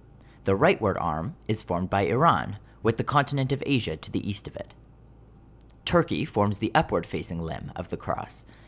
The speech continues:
eventually bleeding into southern Europe, and at the cross's center are a grouping of countries within which the majority of this history will take place. Traveling from east to west, these include Iraq, Syria, Lebanon, Jordan,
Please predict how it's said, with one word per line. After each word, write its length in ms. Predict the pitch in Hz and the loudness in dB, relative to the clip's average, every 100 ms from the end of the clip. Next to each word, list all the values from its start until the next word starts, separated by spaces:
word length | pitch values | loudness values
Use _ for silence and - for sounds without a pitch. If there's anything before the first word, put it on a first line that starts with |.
| - | -2
eventually 540 | 110 151 - 185 170 | 4 4 4 4 4
bleeding 360 | 117 110 107 101 | 4 2 4 2
into 220 | 92 98 | -2 -4
southern 400 | - 90 90 92 | -2 -2 0 0
Europe, 360 | 113 - - - - - - - | 0 0 -6 -16 -18 -20 -20 -8
and 120 | - 95 | -2 0
at 120 | 104 | 0
the 60 | 107 | 2
cross's 400 | 139 147 175 160 | 6 6 4 -2
center 440 | - 98 92 92 | 0 0 0 -2
are 100 | 98 | -2
a 80 | 98 | -2
grouping 360 | 98 120 127 151 | 0 -2 0 -2
of 120 | 143 | -2
countries 460 | - 90 - 87 90 | -4 -4 -2 -4 -2
within 320 | 95 120 117 | 0 0 2
which 240 | 104 - | 0 -2
the 80 | 104 | 0
majority 500 | 104 104 131 117 87 | 0 2 2 2 0
of 140 | 82 | -2
this 160 | 90 85 | -4 -4
history 400 | 104 101 - 87 | -4 -6 -6 -6
will 160 | 82 82 | -6 -4
take 240 | 90 - | -6 -6
place. 420 | - 98 - - - - - - - - - | -4 -4 -4 -14 -18 -20 -20 -20 -20 -20 -10
Traveling 480 | - 120 123 147 147 | 4 6 6 4 -2
from 220 | 139 113 | -2 -4
east 240 | - 120 - | -2 -4 -2
to 100 | 180 | -2
west, 400 | 98 87 - - - | -2 -2 -8 -14 -2
these 180 | 110 101 | 0 0
include 340 | 95 - 92 | -2 -2 -2
Iraq, 480 | - 95 110 131 - - - | -2 2 4 2 -2 -20 -20
Syria, 680 | - - 120 104 95 95 98 - - - - | -10 0 2 2 2 0 -2 -12 -20 -8 4
Lebanon, 560 | 120 113 110 110 113 - - - | 4 4 2 2 0 -6 -20 -10
Jordan, 440 | - 110 92 80 | 0 2 2 -2